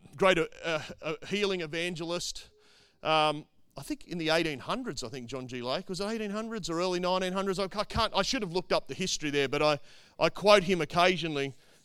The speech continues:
Great evangelist, great preaching evangelist and he-, and healer. Great miracles happen through his mi-, through his ministry. He's, he said these words, "Those who teach that the days of miracles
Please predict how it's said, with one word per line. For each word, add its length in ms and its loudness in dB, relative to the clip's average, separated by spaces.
Great 260 10
evangelist, 640 2
great 240 2
preaching 420 -2
evangelist 640 -2
and 100 -4
he-, 240 -4
and 260 -2
healer. 500 2
Great 240 6
miracles 460 2
happen 300 -2
through 200 -2
his 240 -2
mi-, 180 -6
through 160 -4
his 160 -2
ministry. 560 -2
He's, 280 0
he 60 -2
said 200 4
these 200 2
words, 240 4
"Those 260 8
who 120 2
teach 500 4
that 120 2
the 80 -2
days 340 6
of 100 2
miracles 640 4